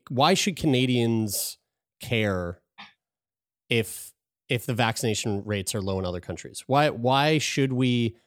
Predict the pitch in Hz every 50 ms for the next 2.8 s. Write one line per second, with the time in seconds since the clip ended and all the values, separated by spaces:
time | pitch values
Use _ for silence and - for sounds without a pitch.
0 | _ _ _ _ _ - 127 151 165 170 - - 160 147 131 135 123 101 - 120
1 | 113 110 104 104 101 - - 117 - - - - - 123 110 - - - _ _
2 | _ - _ _ _ - 113 117 127 123 120 120 120 120 117 113